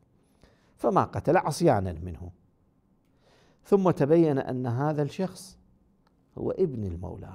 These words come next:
حياته يجب أن تحفظ. ألا ترى أن المولى الحكيم إذا أمر عبده بقتل عدو له فصادف العبد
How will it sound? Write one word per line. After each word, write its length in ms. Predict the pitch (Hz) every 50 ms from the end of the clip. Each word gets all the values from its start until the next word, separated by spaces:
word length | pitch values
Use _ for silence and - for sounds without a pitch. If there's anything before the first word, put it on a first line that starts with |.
| 87 - -
حياته 400 | 113 120 135 151 156 151 - 147
يجب 260 | 156 160 143 147 -
أن 200 | - 127 113 113
تحفظ. 400 | - 156 - - - - 85 90 - _ _ _ _ _ _ _ _ _ _ _ _ _ _ _ _ _ _ _ _ _ _ _ _ - _ _ _ _ _ _ _ _ _ _ _ _ _ _ _ _ _ _ _ _ _ _ _ _ _ _ _ _ _ _ _ _ _ - -
ألا 340 | 147 170 180 170 151 131 113
ترى 400 | - - 165 160 147 117 104 - -
أن 220 | 110 104 101 101
المولى 480 | 104 98 98 110 131 143 135 113 107 98
الحكيم 540 | 80 - - - - - 131 131 117 104 85
إذا 300 | 90 92 95 92 - 107
أمر 200 | 107 95 95 95
عبده 340 | - - 101 95 90 95
بقتل 480 | 82 98 90 - - - - - - -
عدو 340 | - - 92 92 92 92 90
له 360 | 90 92 107 143 147 113 - - - _ _ - _ _ _ _ _
فصادف 560 | - - - - 139 151 147 113 95 - 98
العبد 400 | 92 92 - - 147 147 143